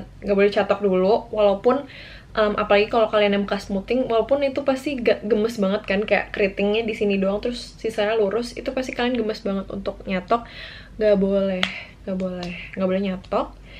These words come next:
Dan, em, sebisa mungkin kalau habis keramas, air dry aja gitu, biarin, biarin kering sendiri, jangan pakai, eh, apa namanya, hair dryer dulu, karena nanti pakai hair dryer tuh kalian malah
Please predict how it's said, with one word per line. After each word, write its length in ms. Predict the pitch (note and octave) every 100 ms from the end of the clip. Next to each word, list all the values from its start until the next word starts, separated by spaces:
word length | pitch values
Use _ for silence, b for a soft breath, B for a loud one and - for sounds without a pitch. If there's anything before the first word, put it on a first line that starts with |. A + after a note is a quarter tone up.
| B B
Dan, 400 | A3 A#3+ F#4+ - A#3
em, 240 | A3 A3
sebisa 480 | A3 G#3 G#3 A3 G#3
mungkin 640 | G#3 G3+ G3+ C4 C#4 D4+ -
kalau 240 | - A#3 G#3+
habis 160 | G#3 G#3+
keramas, 560 | A3 G#3+ A#3+ C#4 - - - -
air 240 | G#3+ G#3
dry 480 | G3 G3 F#3+ G3 G3
aja 160 | G3 F#3+
gitu, 240 | G3+ G3+
biarin, 560 | G3 G3+ G3 G3+ G3 G3
biarin 320 | G3+ G3+ G3+
kering 240 | G#3+ G#3
sendiri, 480 | G3+ G3+ G3 G#3+ - -
jangan 400 | G#3 G3+ G3+ G3+
pakai, 640 | G3 - G3+ G3+ G3+ -
eh, 240 | G#3+ G3+ G3+ -
apa 80 |
namanya, 320 | A#3+ A3+ A#3 B3 - -
hair 160 | A3+ G3
dryer 400 | G3+ G3+ G3+ G3+
dulu, 320 | G3 G3+ -
karena 480 | G3+ G#3+ A#3 B3+ B3+ B B -
nanti 400 | A3+ A#3+ B3+ - -
pakai 260 | A#3+ A#3 A3+
hair 80 | A3
dryer 220 | G#3+ G#3+
tuh 160 | - B3+
kalian 480 | A3+ A#3 C4 B3+ -
malah 400 | A#3 G#3+ G#3+ G#3+